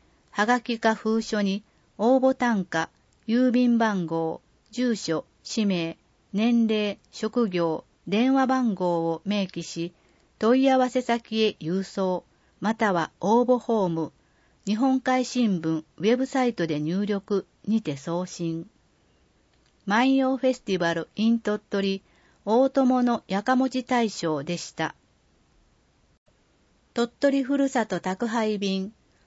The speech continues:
お届けします。ふるさと鳥取の味、八月便。問い合わせ先、鳥取アフトピア協会、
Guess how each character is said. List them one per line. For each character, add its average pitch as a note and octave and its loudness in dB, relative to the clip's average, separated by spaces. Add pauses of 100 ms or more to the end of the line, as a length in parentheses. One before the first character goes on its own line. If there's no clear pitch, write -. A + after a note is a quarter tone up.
(120)
お G#3 -4
届 C4 4
け C4 4
し - -6
ま A#3+ 0
す。 - -20 (160)
ふ A#3+ -4
る C#4 0
さ A#3 0
と F#3 -4
鳥 G3 -4
取 B3 0
の A#3+ 2
味、 G#3+ -2 (140)
八 A3+ -4
月 A3+ 0
便。 F#3+ -2 (720)
問 C4 2
い C4 4
合 C4 4
わ B3+ 4
せ A#3+ -6
先、 A3 -4 (320)
鳥 A#3 -4 (140)
取 C4 2
ア F#3 2
フ - -16
ト C#4 2
ピ C4+ 2
ア C4 0
協 B3 0
会、 E3 -2